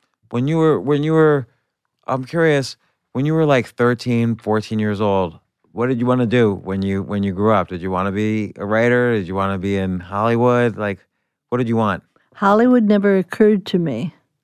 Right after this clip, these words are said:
Speaker 2: Uh, I was precocious. I was a reader. Uh, I,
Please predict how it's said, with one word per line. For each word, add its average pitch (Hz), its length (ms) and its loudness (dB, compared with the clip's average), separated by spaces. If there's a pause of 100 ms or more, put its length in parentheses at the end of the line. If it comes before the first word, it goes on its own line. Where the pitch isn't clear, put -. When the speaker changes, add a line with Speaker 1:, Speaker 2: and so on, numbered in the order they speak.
(480)
Speaker 2:
Uh, 214 240 -2 (1700)
I 226 140 2
was 214 380 2 (760)
precocious. 226 960 -2 (140)
I 220 100 -2
was 196 180 2
a 202 80 4
reader. 185 600 0 (880)
Uh, 196 220 -2
I, 214 200 0